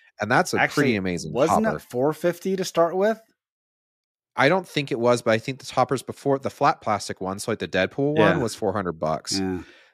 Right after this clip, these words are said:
Speaker 1: And so it's like, either go back to the four hundred dollar price tag and do flat plastics,
Speaker 2: Mm-hmm.
Speaker 1: or meet the quality of the thousand dollar price tag.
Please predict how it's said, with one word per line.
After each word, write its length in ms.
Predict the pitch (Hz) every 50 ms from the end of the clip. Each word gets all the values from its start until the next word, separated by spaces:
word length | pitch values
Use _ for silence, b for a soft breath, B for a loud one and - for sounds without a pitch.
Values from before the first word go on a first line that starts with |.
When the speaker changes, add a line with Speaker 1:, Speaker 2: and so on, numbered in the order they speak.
| B B -
Speaker 1:
And 120 | 139 135 -
so 120 | 170 160
it's 220 | - 156 147 - -
like, 180 | 151 139 - -
either 200 | 151 160 175 165
go 160 | 143 139 139
back 280 | 131 123 131 135 156 -
to 100 | - 165
the 100 | 143 156
four 220 | 147 - 139 131 127
hundred 160 | 131 135 127
dollar 240 | 117 117 113 110 101
price 300 | - - 117 110 107 -
tag 200 | - 123 120 123
and 80 | 117 98
do 120 | 92 90
flat 260 | - - 98 98 - -
plastics, 640 | - 104 90 95 - - - 151 156 - - - -
Speaker 2:
Mm-hmm. 380 | - 95 85 85 95 95 95 92 87 - _
Speaker 1:
or 520 | 160 180 180 160 143 127 117 110 110 110 - _ _ _ _ _ _ _ _ _ _ _ _ _ _
meet 320 | - 110 117 127 131 135 -
the 80 | 120
quality 800 | - - - 127 120 117 107 101 87 90 87 85 85 85 80 104 _ _ _ _ _ _ _
of 180 | 104 104 90 85
the 80 | 90 85
thousand 300 | - 90 82 78 82 80
dollar 180 | 69 69 73
price 280 | - - 90 80 76 -
tag. 180 | - 71 71